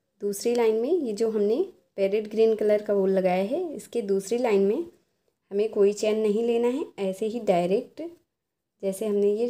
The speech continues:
डबल क्रोशिया किया है, ऐसे हर एक डबल क्रोशिया के ऊपर ऐसे एक एक बार डबल क्रोशिया करना है और बीच में हमें ऐसे ही दो डबल क्रोशिया,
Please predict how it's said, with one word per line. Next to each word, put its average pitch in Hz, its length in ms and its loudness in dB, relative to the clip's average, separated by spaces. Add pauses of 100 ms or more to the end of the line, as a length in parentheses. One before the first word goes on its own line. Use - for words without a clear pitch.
(100)
डबल 180 260 0
क्रोशिया 202 400 -2
किया 190 260 0
है, 254 300 -6
ऐसे 196 280 -6
हर 190 220 0
एक 185 140 -2
डबल 185 240 -2
क्रोशिया 190 400 -4
के 196 60 -4
ऊपर 214 280 -6 (640)
ऐसे 175 240 -6 (140)
एक 170 160 -6
एक 170 160 0
बार 190 160 2
डबल 160 280 -4
क्रोशिया 196 400 -6
करना 226 300 -4
है 262 180 -2
और - 300 -8
बीच 202 380 -4
में 233 80 -2
हमें 220 320 -2 (920)
ऐसे 180 240 -4
ही 202 160 0
दो 180 240 0
डबल 185 300 2
क्रोशिया, 226 480 -4